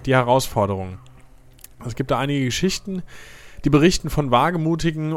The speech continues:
oder leichtsinnigen Menschen, die die weiße Frau herausfordern wollten. Dies könnte dann bedeuten, dass sie versucht haben, einfach nur sie zu sehen, also wirklich jetzt ganz lapidar, ich will sie sehen, mehr nicht, ihr nachzujagen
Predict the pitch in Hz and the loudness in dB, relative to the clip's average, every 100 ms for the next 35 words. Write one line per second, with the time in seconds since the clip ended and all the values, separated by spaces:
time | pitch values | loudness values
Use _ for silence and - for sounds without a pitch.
0 | - 139 208 190 113 117 170 - 190 175 | -2 0 2 2 2 0 -2 -4 -6 -6
1 | 170 170 170 151 156 156 175 - 151 151 | -6 -4 -4 -4 -2 -2 -2 -4 -4 -4
2 | 139 139 127 120 131 131 - 120 120 104 | -2 0 2 2 0 -2 -2 0 2 2
3 | 127 - 110 104 101 98 95 95 117 139 | 0 0 -2 -2 -2 -4 -6 -8 -6 -4
4 | - 135 151 147 143 131 127 123 110 117 | -2 -2 2 0 2 0 -2 -6 -6 -4
5 | 107 110 143 147 127 117 117 113 107 131 | 2 4 4 2 -2 -2 0 0 0 -4
6 | - 135 123 120 - - - - - - | -2 0 -2 -6 -16 -20 -20 -20 -20 -20
7 | - 131 113 123 117 113 107 110 - 104 | -4 -2 0 0 2 0 -2 -4 -4 -2
8 | 107 131 143 107 107 117 - 107 - 110 | 0 0 0 -2 -4 -6 -6 -8 -6 -6
9 | 110 - - 85 87 110 110 120 110 107 | -4 -6 -8 -10 -10 -2 2 2 2 2
10 | 110 80 80 - 135 101 - 113 104 104 | 2 -2 -10 -16 -12 -8 -4 -2 -2 -2
11 | 120 110 101 143 - - - - - - | -2 -2 0 0 -2 -8 -16 -18 -18 -8
12 | 151 117 110 156 170 - 151 131 131 139 | -2 0 2 0 -2 -4 -2 0 -2 -6
13 | 143 | -10